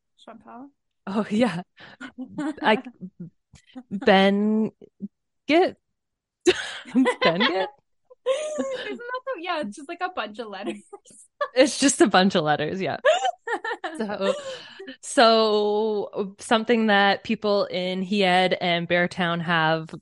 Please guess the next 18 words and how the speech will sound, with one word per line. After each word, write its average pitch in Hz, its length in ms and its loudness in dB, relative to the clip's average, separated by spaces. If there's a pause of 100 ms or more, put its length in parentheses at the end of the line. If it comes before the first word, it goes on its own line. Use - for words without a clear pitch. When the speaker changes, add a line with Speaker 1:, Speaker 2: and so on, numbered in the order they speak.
(180)
Speaker 2:
um, 156 420 -2
is 170 200 -2
just - 260 -4
feeling 156 320 -2
guilty 156 400 -4
for 156 420 -4
no 151 220 -4
reason, 190 720 2
which, 156 280 -2
I 156 100 -6
mean, 151 420 -10
though, 160 200 0
same. 160 420 0
So 233 220 -4
it's - 140 -6
Speaker 1:
Constant. 254 140 2
Speaker 2:
okay, 226 160 2
Johnny. 208 400 0